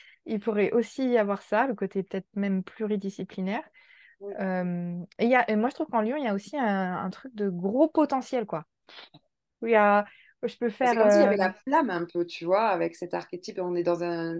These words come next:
Speaker 2: une énergie de feu, en fait, hein, voilà, chaque signe porte un élément. Là, on a l'eau, la terre, euh, l'air et le feu. Ici, on est dans un signe de feu. Donc, un signe de feu, ça porte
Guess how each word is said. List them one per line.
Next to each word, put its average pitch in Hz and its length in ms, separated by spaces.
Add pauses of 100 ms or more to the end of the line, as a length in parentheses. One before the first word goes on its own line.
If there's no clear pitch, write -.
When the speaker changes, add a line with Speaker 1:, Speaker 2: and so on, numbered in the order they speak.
(140)
Speaker 2:
une 175 140
énergie 180 400
de 165 100
feu, 294 260
en 220 160
fait, 262 240
hein, 226 120
voilà, 208 240
chaque 180 240
signe 190 420 (460)
porte 214 280
un 175 160
élément. 170 480
Là, 165 280
on 160 80
a 151 80
l'eau, 165 260
la 175 160
terre, 175 380
euh, 139 160
l'air 160 280 (600)
et 170 80
le 160 100
feu. 226 260
Ici, 254 240
on 170 120
est 165 80
dans 156 220
un 160 60
signe 156 360
de 139 100
feu. 262 220
Donc, 165 200 (440)
un 180 100
signe 202 300
de 185 120
feu, 247 200
ça 202 180
porte - 340